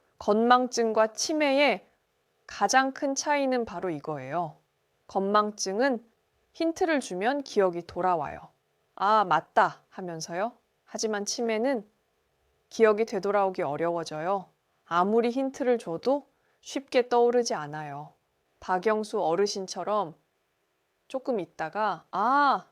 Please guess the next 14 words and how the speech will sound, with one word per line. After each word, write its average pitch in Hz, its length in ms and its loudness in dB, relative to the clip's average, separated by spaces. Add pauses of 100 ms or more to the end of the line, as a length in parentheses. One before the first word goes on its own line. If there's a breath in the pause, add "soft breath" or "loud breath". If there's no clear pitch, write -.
(160)
수정이' 269 880 0 (200)
하고 196 260 -12
떠올랐다면 202 920 -4 (1400)
이건 233 260 -2
건망증이에요. 175 1200 -4 (260)
아직 185 400 -6 (720)
기억이 214 460 2
사라진 254 480 0
게 208 80 -4
아니라 160 640 -4 (1200)
잠깐 196 380 -6
숨어 277 280 -4
있었던 180 400 -8
거죠. 147 360 -12